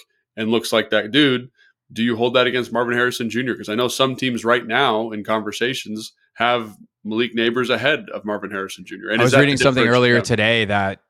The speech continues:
Speaker 2: uh, a lot more teams, I'm trying to remember who wrote this, but it might have been, it might have actually been, uh, Breer, said that a lot of teams have, or a lot more teams than the public realizes have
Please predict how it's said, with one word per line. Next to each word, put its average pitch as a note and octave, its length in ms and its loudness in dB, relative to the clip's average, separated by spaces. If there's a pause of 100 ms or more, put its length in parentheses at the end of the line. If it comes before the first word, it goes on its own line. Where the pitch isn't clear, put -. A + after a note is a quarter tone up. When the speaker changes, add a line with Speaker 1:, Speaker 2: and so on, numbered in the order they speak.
Speaker 2:
uh, G#2+ 320 2
a A2+ 100 -2
lot A2 300 4
more A2 200 -2
teams, G#2+ 420 -4
I'm A#2 80 -6
trying C#3 180 -4
to A#2+ 60 -2
remember G2 120 -6
who A2 140 -4
wrote G2+ 280 -2
this, F#2 300 -6 (380)
but A2 160 6
it G#2+ 60 0
might C3 100 4
have B2+ 100 2
been, G2+ 240 -4
it A2+ 100 -4
might C3+ 120 4
have C3+ 100 4
actually G#2+ 320 0
been, A2 300 -2
uh, F#2 160 -4
Breer, G#2 420 2 (300)
said A#2+ 220 2
that G#2 120 0
a G2+ 60 0
lot A2 480 4
of G#2 100 -4
teams A#2+ 440 -4
have, G#2+ 480 -2
or A#2+ 100 -2
a B2 60 2
lot C#3 200 4
more C#3 160 0
teams C3 280 -4
than A2+ 80 -6
the G2+ 80 -10
public A#2 420 -2
realizes F#2 720 -4
have G2 580 -2